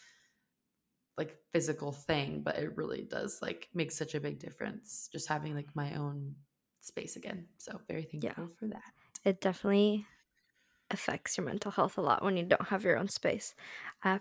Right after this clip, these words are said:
Speaker 1: Yeah.
Speaker 2: feel you. Um, my next one was this community that I have built and that we have built together as well.
Speaker 1: Mm-hmm.
Speaker 2: Just having so many internet friends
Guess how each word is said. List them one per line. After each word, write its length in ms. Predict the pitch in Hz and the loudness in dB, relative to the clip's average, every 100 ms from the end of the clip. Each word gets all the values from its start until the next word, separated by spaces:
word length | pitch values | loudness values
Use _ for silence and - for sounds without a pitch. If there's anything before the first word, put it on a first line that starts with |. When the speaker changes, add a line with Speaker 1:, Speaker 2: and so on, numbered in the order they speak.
| - | 4
Speaker 1:
Yeah. 160 | 269 | 8
Speaker 2:
feel 140 | 285 330 | 10 8
you. 580 | 320 302 277 285 294 277 _ _ _ _ _ _ _ _ _ _ _ _ - - | 8 10 10 8 4 -2 _ _ _ _ _ _ _ _ _ _ _ _ 0 8
Um, 400 | 214 208 208 - _ - | 10 10 8 6 _ 6
my 140 | 202 | 10
next 460 | 202 190 196 - - | 12 10 6 2 8
one 420 | 233 240 247 285 - - - - - | 10 10 10 8 2 -18 -20 -16 6
was 520 | 202 196 190 185 - - | 12 12 12 10 2 0
this 300 | 185 175 - | 6 6 6
community 640 | - 196 170 170 190 220 | 6 6 8 6 8 8
that 260 | 233 202 - | 10 10 8
I 140 | 180 | 6
have 520 | 180 - 180 175 175 - _ - 185 | 6 6 8 8 6 -4 _ -10 4
built 360 | 175 180 208 | 8 8 8
and 140 | 180 170 | 4 2
that 140 | - | 4
we 140 | 160 | 4
have 300 | 170 190 190 | 6 4 4
built 280 | - 214 214 | 8 8 6
together 440 | - 185 160 180 190 | 2 4 6 8 8
as 200 | 185 190 | 6 6
well. 440 | 170 170 214 151 | 8 10 10 8
Speaker 1:
Mm-hmm. 180 | 139 185 - - - _ | -2 -10 -12 -20 -20 _
Speaker 2:
Just 600 | - 202 185 - - - _ _ _ _ _ _ - | 10 10 10 4 -6 -12 _ _ _ _ _ _ 2
having 360 | - 202 233 | 8 10 10
so 200 | 240 - | 8 8
many 240 | 185 190 202 | 8 10 8
internet 420 | - 170 175 - | 8 6 8 6
friends 760 | - - 139 202 233 - - | 6 4 6 6 4 2 -2